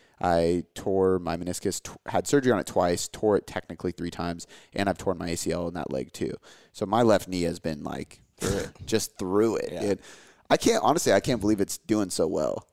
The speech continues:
Speaker 1: It's been through
Speaker 2: That's
Speaker 1: a
Speaker 2: dope.
Speaker 1: lot.
Speaker 2: Good surgeon.
Speaker 1: But it, really good surgeon. He actually
Speaker 2: Yeah.
Speaker 1: works on some of the Seahawks.
Speaker 2: Dope.
Speaker 1: Um, but yeah, it just,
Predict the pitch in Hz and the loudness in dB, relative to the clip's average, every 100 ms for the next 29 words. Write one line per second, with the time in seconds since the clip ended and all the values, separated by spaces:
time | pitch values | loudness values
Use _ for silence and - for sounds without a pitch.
0 | _ _ - 135 131 110 95 - - - | _ _ -4 -4 0 2 4 4 2 -4
1 | - _ 120 123 127 151 107 85 _ 92 | -14 _ -8 -2 -2 -2 -6 -10 _ 2
2 | 107 - _ 92 127 98 80 90 87 104 | 2 0 _ 2 4 4 2 0 -2 0
3 | 110 113 95 - - 90 80 90 80 82 | 0 0 -4 -6 -10 -10 -4 -2 -2 -6
4 | - - - 58 - 95 92 78 78 - | -18 -16 -10 -10 -4 0 2 0 -4 -14
5 | - - - 110 98 87 - _ _ _ | -18 -8 2 6 6 4 0 _ _ _
6 | _ _ _ - 107 101 95 98 - - | _ _ _ -2 2 4 4 0 -4 -8
7 | - | -10